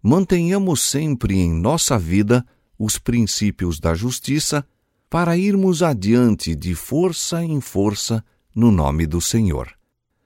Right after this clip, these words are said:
Devemos conservar como deveras sagrada a fé que foi consolidada pela instrução e aprovação do Espírito de Deus, desde nossa experiência inicial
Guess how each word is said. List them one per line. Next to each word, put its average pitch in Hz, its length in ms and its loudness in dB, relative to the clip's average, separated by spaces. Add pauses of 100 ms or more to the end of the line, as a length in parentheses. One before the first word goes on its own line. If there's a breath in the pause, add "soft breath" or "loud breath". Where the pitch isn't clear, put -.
(320)
Devemos 170 600 2
conservar 98 800 0
como 92 320 2
deveras 87 580 2
sagrada 85 880 -2 (380)
a 113 180 0
fé 131 400 -4
que 107 220 -6
foi 113 240 -2
consolidada 95 880 -2
pela 95 320 0
instrução 110 880 -2 (120)
e 139 80 -4
aprovação 117 840 0
do 92 100 0
Espírito 80 600 -2
de 71 160 -6
Deus, 101 460 0 (440)
desde 175 540 2
nossa 151 340 -2
experiência 120 800 0
inicial 98 720 -2